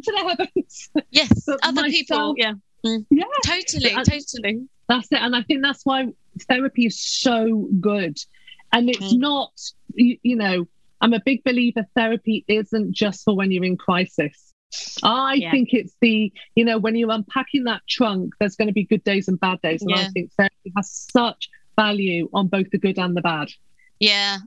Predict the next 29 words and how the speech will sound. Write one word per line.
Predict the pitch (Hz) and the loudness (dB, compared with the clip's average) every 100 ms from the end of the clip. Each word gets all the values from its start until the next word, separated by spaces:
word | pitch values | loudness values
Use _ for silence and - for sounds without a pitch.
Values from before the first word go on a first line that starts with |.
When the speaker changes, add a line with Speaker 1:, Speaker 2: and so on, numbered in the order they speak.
| - | -6
Speaker 2:
I | |
t-, | 214 247 | -2 0
I | 208 214 | 0 -2
t-, | 214 - - - | -4 -6 -6 -6
you, | 180 196 185 180 | -2 0 0 -2
you | 185 | -4
are | 180 | -4
singing | - 208 190 185 | -6 -6 -8 -10
from | 185 | -10
my | 175 175 170 165 _ - | -8 -6 -6 -10 _ -8
song | 180 165 | -6 -4
sheet, | - - 180 | -6 -4 -4
you | |
know | 185 170 | -4 -6
this, | 165 - - - | -6 -8 -8 -4
um, | - 196 196 | -2 -2 -2
because | 202 208 202 | -4 -2 -2
I | 196 | -2
talk | 220 202 | -4 -2
about | 190 170 | -2 -2
this | 170 | -4
in | - | -4
the | 170 | -4
book. | 175 170 | -4 -4
And | 190 | -4
obviously | 156 208 220 214 202 | -4 -2 0 2 2
that | 180 - | -2 -8
is | 175 165 | -10 -10
a | - | -10